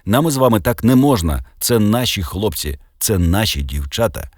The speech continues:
Вони не можуть звідти піти, так чи не так, але вони будуть там стояти і прикривати нас. А нам потрібно прикрити їх. Допомагайте! Всі посилання на всі способи донатів на РЕБ в описі до відео і в першому коментарі до ролика.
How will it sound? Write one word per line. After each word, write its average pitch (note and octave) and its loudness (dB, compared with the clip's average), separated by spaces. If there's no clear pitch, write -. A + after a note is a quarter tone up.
Вони G#2 2
не B2+ 4
можуть B2+ 2
звідти G#2+ 0
піти, G#2 0
так B2+ 2
чи C3+ -2
не C3+ 2
так, D3 0
але G2 2
вони B2 2
будуть A#2+ -2
там A#2 2
стояти G2+ 2
і A#2+ 2
прикривати A#2+ 0
нас. G2 0
А E2 -2
нам B2 0
потрібно F2 -4
прикрити - -6
їх. - -8
Допомагайте! F#2+ -6
Всі - -2
посилання D2+ -2
на C#2 -2
всі F#2+ -4
способи F#2 -4
донатів E2+ -2
на D#2+ 0
РЕБ G#2+ 0
в E2 0
описі B2+ 2
до B2 2
відео D#2 2
і G2 0
в D#2 -2
першому B2+ 0
коментарі D#2+ -2
до D#2 0
ролика. - -8